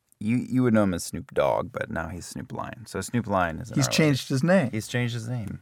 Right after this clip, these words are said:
Speaker 1: Did you know
Speaker 2: Wow.
Speaker 1: he changed his name?
Speaker 2: I heard something about it. Is it because he's doing reggae now?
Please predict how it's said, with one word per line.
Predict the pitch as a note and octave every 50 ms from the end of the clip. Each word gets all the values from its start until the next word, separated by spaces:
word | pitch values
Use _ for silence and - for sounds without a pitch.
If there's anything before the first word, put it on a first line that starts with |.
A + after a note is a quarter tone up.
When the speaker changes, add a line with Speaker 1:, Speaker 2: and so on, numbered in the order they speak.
| _
Speaker 1:
Did | - A2+ A2
you | B2 C3+
know | D#3 F#3
Speaker 2:
Wow. | -
Speaker 1:
he | -
changed | - - D4 D#4+ E4
his | - -
name? | F4 F4 E4 -
Speaker 2:
I | C3+ C#3+ D#3 E3 F3 F3 F3+ F3+ F3+ F#3 E3 -
heard | - G#3+ A3 A3+ A3+ G#3 G3
something | - - A3+ G#3+ G#3+ - F#3 D#3
about | C#3 C3+ B2+ C3
it. |
Is | C3+ C3 C3+ C#3+
it |
because | C#3 C#3+ - - D#3 D3
he's | D3+ C3+ B2+
doing | C#3 C#3 C3+ C3 A2+
reggae | A#2 B2+ C#3+ D3+ E3+ F3 F3+ F3+
now? | F3+ F#3 F#3+ G#3 G#3+ A3 -